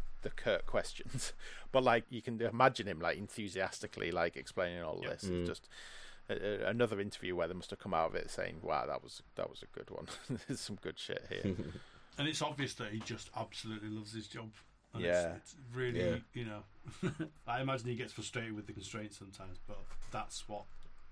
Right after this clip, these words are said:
Speaker 2: some of the best work comes out with.
Speaker 3: He seems really, um, down to earth about, you know, how lucky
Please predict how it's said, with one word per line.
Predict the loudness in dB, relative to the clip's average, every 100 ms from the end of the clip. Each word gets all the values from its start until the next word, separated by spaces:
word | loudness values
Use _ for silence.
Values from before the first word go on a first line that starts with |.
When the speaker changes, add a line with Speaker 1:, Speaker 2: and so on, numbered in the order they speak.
| -8 -8 -8
Speaker 2:
some | -8 -6 -6
of |
the | -8
best | -8
work | -6 -4
comes | -2 -2
out | -2 -4
with. | -6 -6 0 6
Speaker 3:
He | 8
seems | 10 10 10 12
really, | 12 12 8 8 6 2 0 2
um, | 4 6 4 0 -8 -12 -18 -18 -2 6
down | 8 8
to | 8 12
earth | 12 12
about, | 12 12 10 6
you | 2
know, | 0 -2 -2 -4 -4 -2 0
how | 8 10 12
lucky | 12 10